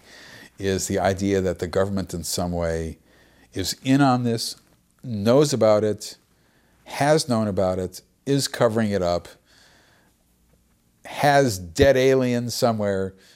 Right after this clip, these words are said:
has a secret U F O somewhere, all that. This is, it's almost a, a desperate clinging on to this idea. Um, I have found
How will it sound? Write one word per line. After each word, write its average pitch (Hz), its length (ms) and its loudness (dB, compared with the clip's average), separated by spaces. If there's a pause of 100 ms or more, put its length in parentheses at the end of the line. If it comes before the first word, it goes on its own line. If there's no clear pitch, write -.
(120)
has 156 200 4
a 151 80 2
secret 160 340 2
U 143 220 6
F 135 160 4
O 135 400 4
somewhere, 120 520 -2
all 104 200 0
that. 101 300 0 (280)
This 127 180 -6
is, 123 220 -4 (220)
it's - 120 -4
almost 165 220 -2
a, 117 100 0 (200)
a 101 80 -2
desperate 135 880 -2
clinging 117 540 -4
on 92 300 -2
to - 100 -8
this 85 240 -6
idea. 80 600 -6 (520)
Um, 87 460 -2 (720)
I 113 160 4
have 127 140 2
found 107 480 0